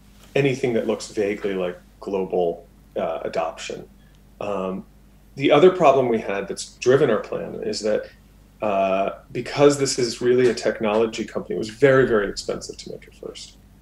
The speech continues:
Um, you know, it cost us thirty dollars to put down two dollars of gold when we started, which is obviously not a very good value proposition. Um,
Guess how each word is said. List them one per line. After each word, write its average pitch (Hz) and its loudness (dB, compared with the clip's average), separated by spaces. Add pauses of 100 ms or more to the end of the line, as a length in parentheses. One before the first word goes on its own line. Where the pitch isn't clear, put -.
(200)
Um, 95 -6
you 131 2
know, 110 6
it 107 -2
cost - 4
us - 0
thirty 127 4
dollars 104 2
to - -18
put - -6
down 98 -2
two - -6
dollars 101 2
of - -12
gold 92 -2
when 95 -4
we 87 -6
started, - -2
which - -6
is 123 4
obviously 120 6
not 104 2
a 98 -2
very 95 -2
good 92 -4
value 90 -2
proposition. - -8 (680)
Um, 113 2